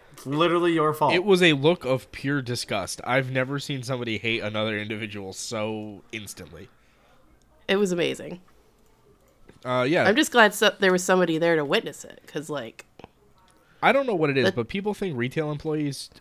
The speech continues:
Speaker 2: uh, are, like, actively working against them. I don't understand the concept, but yeah.
Speaker 3: Yeah. Uh, today I had a lot of people tell me how much they hate our company, uh, and then tell me that I'm great, they love me,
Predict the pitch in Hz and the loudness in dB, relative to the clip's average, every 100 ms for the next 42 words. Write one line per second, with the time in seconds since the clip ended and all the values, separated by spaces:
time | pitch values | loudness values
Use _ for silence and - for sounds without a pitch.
0 | - 107 104 101 95 - _ _ _ _ | -8 -4 -2 -4 -6 -10 _ _ _ _
1 | - 120 117 113 107 123 131 - 131 135 | -6 -2 0 0 0 -2 0 0 0 0
2 | 120 120 - 127 113 107 110 - - 90 | 0 -4 -6 -6 -4 -4 -6 -8 -10 -10
3 | 95 - - _ _ _ _ - 139 165 | -12 -20 -20 _ _ _ _ -6 -2 0
4 | 165 160 165 165 135 139 135 113 - 101 | 0 0 2 2 2 -2 -2 -2 -6 -8
5 | 98 - 107 104 - - 117 87 - _ | -10 -12 -8 -8 -8 -4 -4 -4 -12 _
6 | _ _ - _ _ - 226 185 175 - | _ _ -20 _ _ 0 2 2 -2 -6
7 | - 226 220 214 - 247 262 240 226 214 | 4 6 6 2 2 4 6 6 4 2
8 | 233 208 202 196 190 208 202 190 185 185 | 4 4 4 2 2 -2 -4 0 2 2
9 | 185 185 185 - 180 175 196 208 175 175 | 2 0 -2 -2 -2 2 2 2 2 0
10 | 202 208 196 175 165 160 - - - - | 0 0 0 0 0 -4 -18 -20 -20 -20
11 | - _ _ - - 190 185 175 170 180 | -20 _ _ -14 -2 4 6 6 4 4
12 | 202 196 208 202 190 175 - 202 240 240 | 4 4 4 6 6 4 2 4 6 6
13 | 196 180 160 185 190 220 220 202 190 165 | 6 6 4 2 6 6 6 4 4 4
14 | 156 | 0